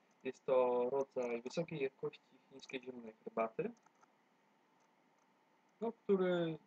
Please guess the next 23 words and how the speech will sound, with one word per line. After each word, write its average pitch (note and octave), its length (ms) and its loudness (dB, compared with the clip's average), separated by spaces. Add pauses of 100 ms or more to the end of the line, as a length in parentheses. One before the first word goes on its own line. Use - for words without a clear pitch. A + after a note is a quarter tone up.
jak - 180 -2
się D#3+ 80 -6
domyślam, C3+ 420 -6
powinien B2 600 -10 (480)
może C#3+ 260 0
nie D3+ 120 -4
tyle D#3 200 0
oddziaływać C#3 420 0
w - 80 -6
aromacie, F3+ 500 0
co D3+ 480 4
w - 60 -20
smaku, - 520 -8
jako - 460 0
taka - 340 -10 (400)
goryczka C3+ 440 2
oprócz A#2+ 260 -4 (180)
od B2 140 -4
chmielowej C#3 420 -2
będzie B2 240 -10
taka - 200 -14
też - 360 -6
od A#2+ 120 0